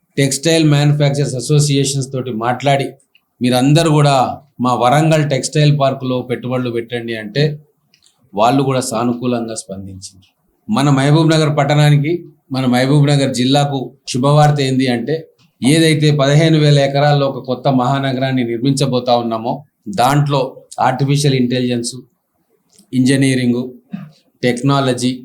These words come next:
తర్వాత అనేక నైపుణ్యంతో కూడిన ఉద్యోగాలు అక్కడ రాబోతా ఉన్నాయి. ఈ ప్రాంత వాసులకు ముఖ్యంగా మహబూబ్ నగర్, నల్లగొండ, రంగారెడ్డి జిల్లా వాసులకు, విద్యార్థులకు, యువకులకు కొద్దిగా మనం నైపుణ్యాన్ని పెంచుకుంటే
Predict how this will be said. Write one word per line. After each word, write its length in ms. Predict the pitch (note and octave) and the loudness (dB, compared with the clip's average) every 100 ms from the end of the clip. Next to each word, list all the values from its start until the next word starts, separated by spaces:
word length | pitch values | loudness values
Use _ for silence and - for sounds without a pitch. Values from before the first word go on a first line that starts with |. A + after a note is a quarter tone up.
| - _ _ | -20 _ _
తర్వాత 360 | A#2+ C3 C3+ C3 A#2+ G2+ - _ - - | 0 2 2 2 0 0 -8 _ -16 -2
అనేక 340 | B2+ D#3+ E3+ D#3 - - - _ G#2+ | 2 2 2 0 -2 -6 -18 _ -4
నైపుణ్యంతో 640 | B2 D3 D#3+ D#3+ D3 D3 C3+ | 0 0 2 2 2 0 0
కూడిన 220 | C#3 C3+ C3 B2 | 0 0 0 -2
ఉద్యోగాలు 380 | A#2+ C#3 C#3 B2+ | 0 0 0 -2
అక్కడ 200 | A#2+ A2 G#2+ | -4 -4 -4
రాబోతా 340 | A2+ A#2 A2 G2 | -4 -4 -6 -8
ఉన్నాయి. 200 | F#2+ F#2+ - _ _ _ A#2+ | -10 -16 -20 _ _ _ 2
ఈ 20 | C#3+ C#3+ | 2 2
ప్రాంత 300 | C3 D3 D3+ C#3+ | 0 2 2 2
వాసులకు 400 | C3+ C#3 C3+ B2+ B2 | 2 0 -2 -2 -2
ముఖ్యంగా 540 | A#2 C3 C3 C#3+ - - | -2 -4 0 -2 -4 -8
మహబూబ్ 380 | A2+ B2 C3 C3+ B2 | -4 -2 -2 -2 0
నగర్, 280 | B2 C3 | -2 -4
నల్లగొండ, 480 | A#2+ A#2+ B2 A#2+ A#2 | -4 -4 -4 -4 -2
రంగారెడ్డి 720 | B2+ D3+ - A#2 A#2+ B2 A#2+ G#2+ | -2 -4 -6 -6 -2 -2 -2 -4
జిల్లా 200 | A2 A2+ G#2+ | -4 -2 0
వాసులకు, 420 | G#2+ G#2+ A2+ - - | -2 -4 -10 -12 -8
విద్యార్థులకు, 560 | B2 D3 D3 C#3+ C3 C3+ A#2+ | 0 2 2 -2 -4 -4 -2
యువకులకు 560 | B2 B2+ B2 A2+ D3 - - | -2 -4 -6 -8 -14 -18 -4
కొద్దిగా 320 | C#3+ C3 D#3 D#3 | -2 0 0 2
మనం 180 | C#3+ B2+ | 2 0
నైపుణ్యాన్ని 600 | A#2+ C3+ C#3+ D3 C#3+ C3 C3 | 0 0 2 2 2 0 -4
పెంచుకుంటే 520 | A#2+ A#2+ C#3 B2 C3+ | -6 -6 -6 -4 -4